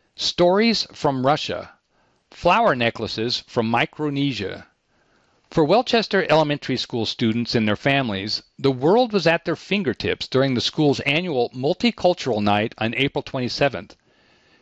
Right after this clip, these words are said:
The entire school participated, as the older grades hosted exhibits in their classrooms and the younger students completed class projects beforehand.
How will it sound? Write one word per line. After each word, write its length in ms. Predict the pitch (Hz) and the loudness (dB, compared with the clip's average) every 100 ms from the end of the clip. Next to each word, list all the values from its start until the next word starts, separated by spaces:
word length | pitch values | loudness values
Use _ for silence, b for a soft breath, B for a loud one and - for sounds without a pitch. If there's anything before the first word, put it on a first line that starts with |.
| b | b
The 100 | 151 | 0
entire 380 | 139 - 233 247 | 0 2 2 0
school 400 | - - 208 135 | -4 -4 0 0
participated, 840 | - - 220 - - 92 87 - - b b - | 0 0 0 0 0 0 -2 -10 -18 b b 0
as 180 | 120 | 0
the 120 | 120 - | 2 2
older 320 | 175 233 170 | 2 4 2
grades 420 | 127 113 117 - | 4 4 2 -2
hosted 440 | - 143 - 135 | 0 0 2 2
exhibits 520 | 131 113 156 202 214 - | 0 0 0 2 -2 -4
in 120 | 139 | -2
their 120 | 123 | -2
classrooms 760 | - 180 208 - 98 92 107 b b b | 0 0 0 -2 -8 -8 -8 b b b
and 160 | 135 131 | 0 2
the 40 | |
younger 360 | 131 226 226 156 | 4 2 0 -2
students 480 | - 117 123 117 | -2 -2 -2 -4
completed 460 | - 123 151 147 123 _ _ | -2 -2 2 2 0 _ _
class 280 | - 131 - | 0 0 -2
projects 560 | - 196 208 104 - - | -2 0 0 0 -4 -4
beforehand. 760 | 120 175 190 123 90 95 92 | -2 2 2 2 -4 -6 -12